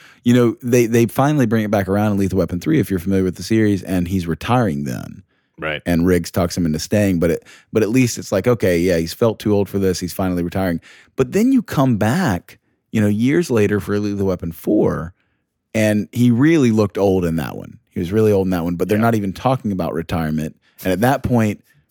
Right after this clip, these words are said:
Speaker 1: Riggs is old. Like, at that point, he's like, "It's happening to me. I can't
Speaker 2: Yeah.
Speaker 1: believe it, right? It's
Speaker 2: Yeah.
Speaker 1: happening to me." So they're bringing all these new young crops of people, but they're both pretty old. Well, that was ninety-eight.
Speaker 2: Oh my God, I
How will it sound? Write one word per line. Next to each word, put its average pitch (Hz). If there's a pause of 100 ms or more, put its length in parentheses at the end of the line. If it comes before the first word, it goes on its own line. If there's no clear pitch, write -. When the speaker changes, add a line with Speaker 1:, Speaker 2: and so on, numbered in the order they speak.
Speaker 1:
Riggs 156
is 92
old. 64
Like, 113
at 127
that 139
point, 117
he's 104
like, 98
"It's 98
happening 117
to 110
me. 123
I 71
can't 98
Speaker 2:
Yeah. 80
Speaker 1:
believe 127
it, 82
right? 98
It's -
Speaker 2:
Yeah. 107
Speaker 1:
happening 110
to 131
me." - (260)
So -
they're 127
bringing 156
all 139
these 123
new 117
young 107
crops 107
of 104
people, 107
but 90
they're 110
both 104
pretty 95
old. 107 (240)
Well, 123
that 202
was 180
ninety-eight. 120 (180)
Speaker 2:
Oh -
my -
God, -
I -